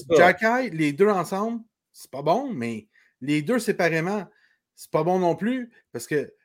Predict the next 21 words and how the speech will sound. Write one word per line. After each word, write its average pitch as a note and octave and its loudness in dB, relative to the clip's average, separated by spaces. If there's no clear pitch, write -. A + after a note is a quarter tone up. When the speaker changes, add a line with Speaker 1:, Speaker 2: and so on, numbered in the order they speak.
Speaker 2:
Edmondson F#3 0
ne A3 -2
pourra D#3+ -2
pas G3+ 0
rattraper F3+ 0
les E3+ -2
erreurs D#3+ -2
d'Harris, D3 0
ou A#2 -18
pourra A2+ -12
pas B2+ -4
suivre, E3+ -4
ou B2+ -10
pourra C3 -6
pas C#4 0
jouer F3 2
vingt-deux C#3+ -2
minutes C#3+ -2
ou B2+ -8
vingt B2+ -4
minutes. B2 -4